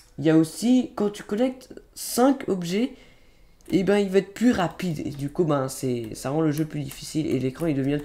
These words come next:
plus rouge. Voilà. Du coup, euh, oh, il y a un gars qui est triste. C'est vraiment dommage.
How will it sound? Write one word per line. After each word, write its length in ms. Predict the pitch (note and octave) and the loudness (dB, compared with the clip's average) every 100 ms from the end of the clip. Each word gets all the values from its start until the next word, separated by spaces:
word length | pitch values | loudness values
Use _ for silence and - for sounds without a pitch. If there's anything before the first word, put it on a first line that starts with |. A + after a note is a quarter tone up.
| - | -10
plus 120 | - E3+ | -6 -4
rouge. 420 | D3 D3+ D#3 - _ _ - - | 0 0 -2 -10 _ _ -20 -10
Voilà. 160 | - A2+ - - - - - _ _ - - - - - - - - | -8 -8 -14 -20 -20 -20 -20 _ _ -20 -20 -20 -20 -20 -18 -18 -12
Du 140 | C#3+ | -12
coup, 180 | - E3 | 0 2
euh, 80 | C3+ - | 2 0
oh, 80 | |
il 120 | D#3 C3 | -6 -6
y 20 | |
a 40 | |
un 120 | C3+ C#3 | -8 -10
gars 80 | |
qui 160 | C#3+ - | -10 -10
est 100 | C3 | -10
triste. 320 | - D3+ D3+ - - - | -8 -10 -10 -20 -20 -20
C'est 160 | - C3 | -10 -6
vraiment 300 | C3+ D3+ D#3+ | 0 2 2
dommage. 500 | C#3 D#3 E3 E3+ | 4 2 4 0